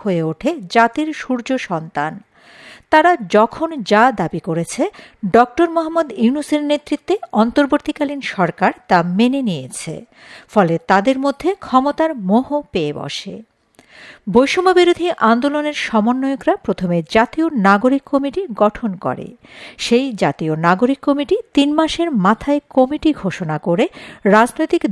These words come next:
দল গঠন করে। গণশক্তি নামে একটি খসড়া নামও প্রস্তাব করে রাখে। তারই ধারাবাহিকতায় তারা বাহাত্তরের সংবিধান বাতিল এবং জুলাই প্রোক্লেমেশন দাবি করে। গত বছরের একত্রিশে ডিসেম্বর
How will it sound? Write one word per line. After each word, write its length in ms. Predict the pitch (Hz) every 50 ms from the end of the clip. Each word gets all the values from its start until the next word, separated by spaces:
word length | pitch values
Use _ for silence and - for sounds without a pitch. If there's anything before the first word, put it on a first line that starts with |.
| 165
দল 280 | - 196 190 214 247 254
গঠন 420 | 214 175 160 151 - - 170 151
করে। 360 | - - 139 139 - - - - _ _ _ _ - - - _ -
গণশক্তি 720 | 185 156 - 170 175 202 214 - - 262 247 _ - 269
নামে 240 | 262 269 269 277 330 427 427
একটি 280 | - 196 - - - 175 -
খসড়া 480 | - - - 277 - - - - 330 320 302
নামও 420 | 220 175 175 180 196 220 254 277 - -
প্রস্তাব 400 | - - 247 - - - 262 254 - _ -
করে 240 | 214 202 202 185
রাখে। 460 | 160 - - - - - - - 131 - _ _ _ _ _ - - - - - - _ _
তারই 340 | - 262 262 277 349 381 370
ধারাবাহিকতায় 800 | - - 220 196 175 170 165 156 185 - - 165 - 226 262 415 - -
তারা 220 | 220 180 170 165
বাহাত্তরের 600 | 160 156 196 208 233 285 311 - - 330 330 339
সংবিধান 760 | - - - - 262 247 254 254 247 277 - - 285 285 247 170
বাতিল 360 | - 160 156 - - 196 247 359 - - - - - - _
এবং 300 | - 190 196 196 185 180 185 -
জুলাই 380 | - 269 285 277 330 359 359 349 - _
প্রোক্লেমেশন 960 | - 285 294 302 - _ - - 285 285 285 294 285 - - - 302 302 262
দাবি 320 | 180 - 170 - - 214
করে। 400 | 202 - - 117 - - 135 139 - _ _ _ _ _ _ _ - _ - - - - - _ - 180
গত 240 | - 254 262 - 339
বছরের 460 | 339 359 359 - - 359 359 370 349 -
একত্রিশে 600 | - 214 220 - 285 - _ - 311 302 - 302 -
ডিসেম্বর 440 | 190 165 - 202 165 165 165 202